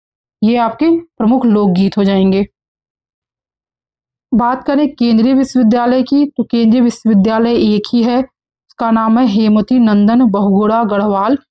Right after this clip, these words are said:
विश्वविद्यालय। पन्द्रह जनवरी दो हज़ार नौ को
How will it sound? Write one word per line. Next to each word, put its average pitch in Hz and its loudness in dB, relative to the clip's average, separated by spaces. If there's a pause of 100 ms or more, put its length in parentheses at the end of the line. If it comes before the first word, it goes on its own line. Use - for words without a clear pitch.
(280)
विश्वविद्यालय। 202 0
पन्द्रह 233 -2
जनवरी 233 2
दो 214 0
हज़ार 208 0
नौ 202 0
को 262 -4